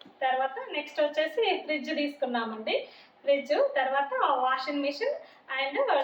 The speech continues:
డ్రైయర్ తీసుకున్నాము. ఆ ఫోర్ ఇంటికి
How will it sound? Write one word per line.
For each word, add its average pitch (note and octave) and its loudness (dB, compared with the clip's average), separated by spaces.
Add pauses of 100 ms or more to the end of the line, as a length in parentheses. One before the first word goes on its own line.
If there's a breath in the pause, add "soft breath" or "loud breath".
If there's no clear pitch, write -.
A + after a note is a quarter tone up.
డ్రైయర్ B3 2
తీసుకున్నాము. B3 -2 (280 loud breath)
ఆ C#4 6
ఫోర్ D#4 6
ఇంటికి E4 0